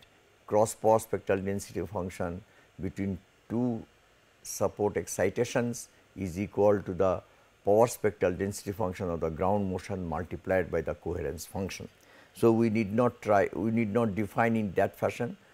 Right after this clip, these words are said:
but we can, uh, define it, uh, in this particular way, uh, through if we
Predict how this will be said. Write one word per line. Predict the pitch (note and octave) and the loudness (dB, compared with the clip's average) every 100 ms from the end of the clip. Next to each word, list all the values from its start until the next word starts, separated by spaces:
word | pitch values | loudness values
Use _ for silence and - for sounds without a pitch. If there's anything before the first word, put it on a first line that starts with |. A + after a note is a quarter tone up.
| _ - | _ 0
but | F#2+ F#2+ G2+ | 2 2 0
we | G2+ | -2
can, | - F#2 - - | -2 -2 -4 -4
uh, | E2+ F2 E2+ | -2 -2 -2
define | E2 G2+ - G#2+ G#2+ | -4 -4 0 0 2
it, | G2+ - - _ _ _ - | -2 -6 -20 _ _ _ -6
uh, | E2 - | -4 -4
in | G2+ F#2+ E2 | -4 -4 -2
this | A2+ - | -4 -2
particular | G2 - F2+ F2+ F2 | -4 -4 -4 0 2
way, | F2 A2 B2 - _ _ _ - | 2 2 0 -6 _ _ _ -12
uh, | - F2 E2 - - - - | -4 -2 -2 -6 -16 -20 -18
through | - A#2+ A2+ - - | -4 -2 -2 -4 -8
if | - A2 - | -4 -4 0
we | A#2+ G#2 | 0 -2